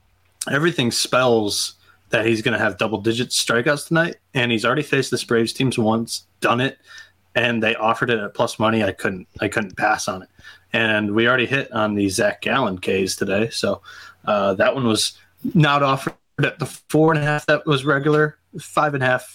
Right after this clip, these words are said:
still too low. So, like I mentioned yesterday, just, uh, kind of the West, the out West market is a little bit weak, I think.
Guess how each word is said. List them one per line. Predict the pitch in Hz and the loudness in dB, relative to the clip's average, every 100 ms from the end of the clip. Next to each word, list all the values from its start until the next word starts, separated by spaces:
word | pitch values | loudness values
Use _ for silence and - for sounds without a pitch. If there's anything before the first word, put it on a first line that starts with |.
| - | -6
still | - - 123 95 90 _ | -4 0 0 0 -4 _
too | - 135 | -2 0
low. | 117 104 95 - | 2 0 -2 -4
So, | - 113 98 - - - | 0 0 -2 -12 -20 -6
like | 117 | -2
I | 117 | -2
mentioned | 110 107 104 | -2 -2 -2
yesterday, | - 95 92 | -2 -2 -2
just, | 123 - - - | -2 -4 -8 -12
uh, | - 135 135 | -4 -4 -4
kind | - 160 | -4 -2
of | 175 - | -2 0
the | 147 | 0
West, | 123 135 - - | 2 0 -2 -8
the | 151 139 | -2 2
out | 131 156 | 2 2
West | 139 123 - | 0 0 0
market | 120 107 - - | 0 0 -4 -10
is | 110 101 | -4 -2
a | |
little | 104 104 | 0 0
bit | - | 0
weak, | 104 90 - | -2 -2 -6
I | 104 | -8
think. | - 95 | -6 -8